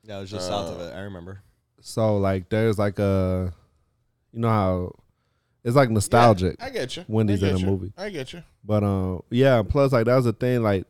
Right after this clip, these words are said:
Speaker 3: uh, with, like, a really good friend of mine, is, like, a big brother to me. And, um, like, he would always take me, uh, to the, to a movie. Like, we always see a movie for my birthday, right?
Speaker 2: Mm-hmm.
Speaker 3: And it was like,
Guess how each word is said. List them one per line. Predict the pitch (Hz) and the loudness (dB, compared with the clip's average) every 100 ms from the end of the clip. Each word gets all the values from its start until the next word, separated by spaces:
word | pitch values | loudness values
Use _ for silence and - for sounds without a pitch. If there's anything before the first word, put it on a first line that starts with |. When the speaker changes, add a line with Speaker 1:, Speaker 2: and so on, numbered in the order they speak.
| _ | _
Speaker 3:
uh, | - 101 98 95 | -4 0 2 2
with, | 98 98 | 2 0
like, | 98 | 0
a | 95 | 2
really | 104 110 | 2 2
good | 101 98 | 2 -2
friend | - 107 | 0 -2
of | 101 | 0
mine, | 101 101 98 | -2 -2 -2
is, | 92 | -2
like, | 90 | -2
a | 90 | -2
big | 98 92 | -4 -2
brother | 101 101 | 0 0
to | 95 | -2
me. | 98 98 90 - _ _ _ _ _ | -2 -2 -4 -10 _ _ _ _ _
And, | 101 101 98 | -2 0 2
um, | 92 90 85 82 85 _ _ _ _ _ _ _ _ - | 0 0 -2 -6 -12 _ _ _ _ _ _ _ _ -4
like, | 104 | 0
he | 104 | 2
would | 135 123 | 4 6
always | 120 110 | 6 4
take | 101 117 | 2 0
me, | 110 107 - | 0 -2 0
uh, | 104 101 98 95 90 - _ _ _ _ _ _ _ | 2 4 4 2 0 -6 _ _ _ _ _ _ _
to | - 110 | -2 2
the, | 104 95 - | 2 0 -2
to | 113 107 | -2 0
a | |
movie. | 104 107 95 | 2 0 0
Like, | 92 | 0
we | 98 | 2
always | 110 110 104 | 2 2 2
see | 107 | 0
a | 104 | 0
movie | 101 101 92 | 2 0 0
for | 98 | -2
my | 92 | -2
birthday, | 82 117 113 95 | 2 2 2 0
right? | 90 95 113 - | 0 0 -2 -6
Speaker 2:
Mm-hmm. | 117 110 123 - _ _ _ _ _ _ _ | -12 -12 -12 -18 _ _ _ _ _ _ _
Speaker 3:
And | 117 120 | -4 0
it | |
was | 120 110 | 2 2
like, | 110 110 101 | 2 0 -2